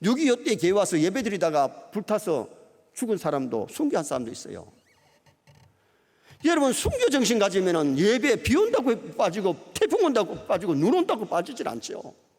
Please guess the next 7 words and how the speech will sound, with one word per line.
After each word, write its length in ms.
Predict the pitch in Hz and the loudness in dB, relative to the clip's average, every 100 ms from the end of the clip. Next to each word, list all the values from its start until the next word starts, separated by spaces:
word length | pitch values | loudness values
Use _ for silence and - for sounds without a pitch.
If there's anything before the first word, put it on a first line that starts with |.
| _ _ _ _ _ _ _ _ _ _ _ _ _ - | _ _ _ _ _ _ _ _ _ _ _ _ _ -2
오늘 260 | 233 220 202 | 2 4 2
여기에 640 | 185 185 180 160 151 - - - - - - | 2 4 4 4 2 -4 -14 -20 -20 -20 -8
시내산에서 680 | - 269 247 233 214 202 190 | 0 2 4 4 2 2 0
받은 280 | 180 180 | 2 2
율법을 480 | 160 180 247 208 196 | 2 0 0 2 2
대해서 280 | 170 175 175 | 2 0 0
말씀했고, 720 | 156 156 170 156 151 147 131 | 0 0 0 -2 0 0 0